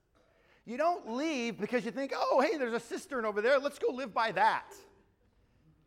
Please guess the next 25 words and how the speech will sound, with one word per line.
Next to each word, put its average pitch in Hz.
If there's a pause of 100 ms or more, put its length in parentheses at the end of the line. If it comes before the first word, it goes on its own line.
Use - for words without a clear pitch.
(680)
'Cause 226
they're 196
dirty, 254
they're 190
stinky, 240
they're 175
stale, 226
and 170
they 160
leak. 208 (1000)
They're -
unsatisfactory. 233 (220)
And 226
that 233
is 320
how 269
God 233 (200)
feels 233 (1800)
about 240
the 220
false 233
narratives 202
and 165
false 214
beliefs 196